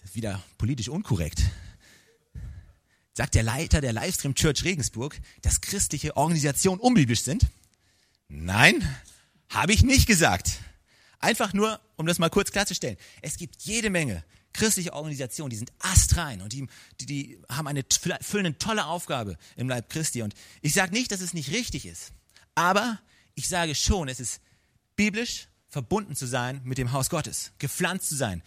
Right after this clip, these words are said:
im Haus Gottes. Es gilt nicht nur für Menschen, sondern es gilt auch für Organisationen. Wir haben, es gibt großartige Organisationen bei uns in der Kirche. Ja,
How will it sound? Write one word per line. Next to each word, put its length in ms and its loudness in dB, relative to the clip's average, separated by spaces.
im 120 -4
Haus 200 -2
Gottes. 420 -8
Es 80 -6
gilt 160 0
nicht 160 0
nur 80 2
für 100 0
Menschen, 260 0
sondern 200 -2
es 80 -6
gilt 160 -4
auch 160 -4
für 140 -8
Organisationen. 720 -4
Wir 80 -6
haben, 120 -8
es 80 -14
gibt 120 -6
großartige 560 4
Organisationen 580 -4
bei 80 -6
uns 140 -4
in 60 -2
der 60 2
Kirche. 260 -2
Ja, 100 2